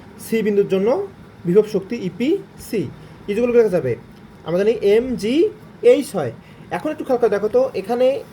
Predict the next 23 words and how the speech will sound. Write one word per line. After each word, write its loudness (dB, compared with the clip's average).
আমরা 0
বলছিলাম 0
যে -6
এই -4
যে 0
গতিশক-, -4
আহ, -6
বিভব 0
শক্তির -8
ক্ষেত্রে -4
আমাদের 0
এইচ -2
কোনটা? -6
বিভব 4
শক্তির -10
ক্ষেত্রে -4
আমাদের 0
এইচ 2
হচ্ছে -6
ভূমি -2
থেকে -2
বস্তুটা -2
কত -2